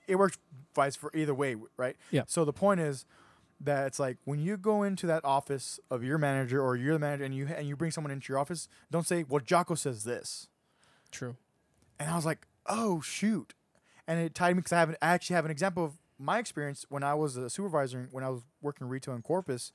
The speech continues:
Speaker 1: Uh, my, my assistant manager, he would say, "Well, at Walmart, we did this," and everybody retaliated against that. It's
Speaker 2: Oh,
Speaker 1: like,
Speaker 2: yeah.
Speaker 1: "Well, that," 'cause the answer is, "Well, this isn't Walmart."
Speaker 2: Walmart, exactly.
Speaker 1: Right?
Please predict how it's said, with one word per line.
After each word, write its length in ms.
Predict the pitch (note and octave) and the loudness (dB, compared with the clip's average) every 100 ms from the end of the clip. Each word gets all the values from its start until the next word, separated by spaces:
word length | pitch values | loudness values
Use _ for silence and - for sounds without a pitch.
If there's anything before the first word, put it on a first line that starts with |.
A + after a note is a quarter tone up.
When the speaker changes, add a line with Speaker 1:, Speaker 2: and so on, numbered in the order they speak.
| - - - - _ - | -20 -20 -20 -20 _ -2
Speaker 1:
Uh, 260 | B2 A#2 - _ _ _ | -2 -2 -8 _ _ _
my, 240 | C#3+ D3 E3+ | 0 2 2
my 220 | D3+ F3 | 2 4
assistant 340 | G3+ - - C3+ | 4 0 -4 -4
manager, 380 | B2+ B2 A#2 A#2+ | -4 -4 -4 -6
he 140 | C3+ | -4
would 120 | C#3 C3+ | -4 -2
say, 200 | C3 B2 - | -4 -6 -6
"Well, 180 | B2+ B2+ | 0 0
at 60 | A#2+ | 4
Walmart, 380 | F3+ A#3 E3+ C3 | 4 6 4 2
we 100 | C3+ | -2
did 200 | C3+ G#2 | -4 -2
this," 260 | E3 F3+ | 0 0
and 140 | D3 B2+ - | -4 -8 0
everybody 320 | F3+ G3 F#3 | 4 4 4
retaliated 680 | D3 C3 C#3+ E3 F#3 D3+ A#2+ | 0 -2 -4 0 0 0 -2
against 320 | A#2 B2+ A#2+ C#3+ | -6 -6 -4 2
that. 260 | D3+ A#2 - _ _ | 2 2 -6 _ _
It's 80 | C#3 | -2
Speaker 2:
Oh, 40 | D#3+ | 2
Speaker 1:
like, 60 | |
Speaker 2:
yeah. 60 | C#3 | 4
Speaker 1:
"Well, 80 | F#3 | 4
that," 240 | - - | 2 -2
'cause 300 | - G3+ D3+ - | 4 4 4 -6
the 80 | D#3+ | 0
answer 220 | D#3+ E3+ | 0 0
is, 120 | E3 - - | -2 -4 0
"Well, 160 | E3+ F3 | 4 4
this 140 | F3 | 4
isn't 240 | E3 C#3 | 0 0
Walmart." 240 | C3+ C#3 C#3+ | 4 6 6
Speaker 2:
Walmart, 200 | C3 B2 - - | 4 2 -6 -8
exactly. 520 | C3 C3 C3 B2+ B2 | -2 2 2 2 -2
Speaker 1:
Right? 280 | C#3+ D#3 | 0 0